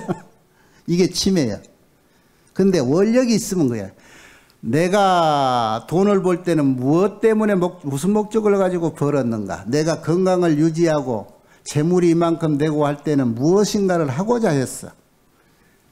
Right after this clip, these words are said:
나 이외의 모든 일을 최소한의 나만큼이라도 나보다도 더 낫게 살기 위한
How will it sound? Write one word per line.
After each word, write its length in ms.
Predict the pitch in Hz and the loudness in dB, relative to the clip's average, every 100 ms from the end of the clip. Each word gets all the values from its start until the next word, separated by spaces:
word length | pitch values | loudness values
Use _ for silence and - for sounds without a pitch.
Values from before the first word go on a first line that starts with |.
| _ | _
나 280 | 113 120 131 | -4 -2 0
이외의 480 | 139 135 143 135 127 | 0 0 2 0 0
모든 440 | 113 131 135 131 | -2 -2 0 2
일을 300 | 127 120 117 | 2 0 -4
최소한의 680 | 101 - 202 226 208 208 196 | -6 -6 -4 -4 -2 0 0
나만큼이라도 960 | 175 170 180 180 175 180 170 156 127 104 | 2 0 0 -2 -4 -2 0 0 -2 -4
나보다도 560 | 110 131 139 135 123 113 | -2 -2 0 -2 -2 -6
더 260 | - 175 | -2 -2
낫게 380 | 190 170 170 - | 0 -2 -4 -6
살기 400 | 165 175 185 175 | -2 0 0 0
위한 420 | 175 180 220 220 | 2 2 2 -2